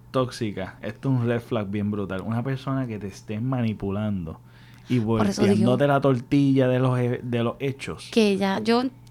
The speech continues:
Speaker 2: pa' mí, que
Speaker 1: Eso
Speaker 2: ella
Speaker 1: sí
Speaker 2: era
Speaker 1: que
Speaker 2: más
Speaker 1: es.
Speaker 2: tóxica que él.
Speaker 1: Sí.
Speaker 2: Porque a lo mejor yo lo puedo ver a él porque a mí me gusta verte todo el tiempo y yo trato de,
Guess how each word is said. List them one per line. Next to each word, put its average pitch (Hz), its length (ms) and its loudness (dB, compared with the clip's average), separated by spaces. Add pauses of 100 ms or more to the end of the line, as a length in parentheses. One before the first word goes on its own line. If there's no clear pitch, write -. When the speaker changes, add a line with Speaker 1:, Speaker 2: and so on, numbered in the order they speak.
(140)
Speaker 2:
pa' 214 200 2
mí, 220 180 0
que - 80 0
Speaker 1:
Eso 254 100 4
Speaker 2:
ella 254 100 6
Speaker 1:
sí 254 60 8
Speaker 2:
era 254 120 8
Speaker 1:
que 156 100 4
Speaker 2:
más 113 100 6
Speaker 1:
es. 117 80 4
Speaker 2:
tóxica 233 480 4
que 180 280 2
él. 175 140 -4 (120)
Speaker 1:
Sí. 101 240 -2 (120)
Speaker 2:
Porque 220 460 4 (240)
a 233 120 0
lo 226 120 2
mejor 233 240 2
yo 240 120 4
lo 254 100 4
puedo 254 220 4
ver 262 160 4
a 247 160 6
él 262 120 2
porque 233 240 0
a 196 40 0
mí 208 100 0
me 247 100 0
gusta 285 340 -4
verte 214 280 2
todo 208 100 0
el 202 100 0
tiempo 285 400 -2 (320)
y 240 160 2
yo 220 180 6
trato 220 300 0
de, 202 220 -2